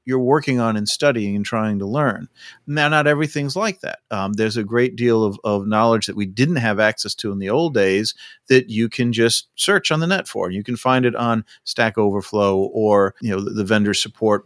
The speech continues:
bulletin board or the, you know, whatever, the Google group, whatever it might be. So there are different levels for different things.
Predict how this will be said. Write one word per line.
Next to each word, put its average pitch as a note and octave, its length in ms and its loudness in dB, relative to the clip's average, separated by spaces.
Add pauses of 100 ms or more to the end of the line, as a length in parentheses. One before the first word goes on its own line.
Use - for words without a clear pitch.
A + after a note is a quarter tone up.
bulletin G#2 400 -4
board G#2 420 4
or F#2 180 0
the, F#2+ 340 -2
you G#2+ 120 -8
know, F#2+ 80 -8
whatever, G#2 460 2
the G#2+ 100 -8
Google A#2 260 4
group, G#2 320 -2
whatever G2+ 220 0
it F2+ 80 -6
might F2+ 240 -6
be. D3+ 280 2 (440)
So C#3+ 440 2
there D#3+ 200 0
are E3+ 100 2
different D#3+ 500 -4
levels C3+ 380 2
for - 160 -10
different A2+ 380 -8
things. A#2 420 -2